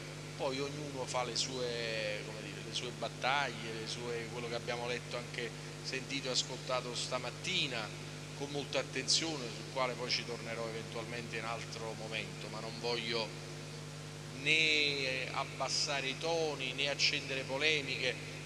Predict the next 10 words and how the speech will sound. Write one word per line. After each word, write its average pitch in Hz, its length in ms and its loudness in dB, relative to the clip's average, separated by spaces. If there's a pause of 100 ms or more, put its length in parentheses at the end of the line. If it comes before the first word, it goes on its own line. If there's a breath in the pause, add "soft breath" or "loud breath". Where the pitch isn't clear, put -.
(100)
è - 60 -2
un 139 140 -4
tema 151 240 4
che 139 120 2
sinceramente 143 680 2
a 139 40 6
me 147 160 2
personalmente 135 640 0
non 127 120 -2
interessa. - 540 2